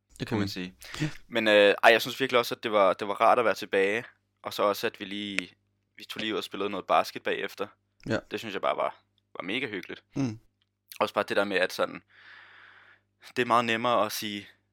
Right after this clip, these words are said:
Speaker 2: "Nå, skal vi lige lave noget efter skole?"
Speaker 1: Ja.
Speaker 2: End i stedet for, at man skal skrive,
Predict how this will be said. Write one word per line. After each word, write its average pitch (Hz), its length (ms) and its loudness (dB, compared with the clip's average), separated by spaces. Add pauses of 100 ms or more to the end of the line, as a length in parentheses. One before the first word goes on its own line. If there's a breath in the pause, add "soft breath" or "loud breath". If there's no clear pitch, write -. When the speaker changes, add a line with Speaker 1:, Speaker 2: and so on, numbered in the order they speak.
(160)
Speaker 2:
"Nå, 110 100 -10
skal - 160 -10
vi 110 40 -6
lige 113 100 -6
lave 117 120 0
noget 107 140 -4
efter - 160 -10
skole?" 107 340 -6 (320)
Speaker 1:
Ja. 107 100 0 (280)
Speaker 2:
End 110 140 -6
i 107 60 -8
stedet 107 320 -2
for, 104 180 0
at 101 120 -2
man 90 300 -6 (960)
skal - 180 -6
skrive, 110 540 -6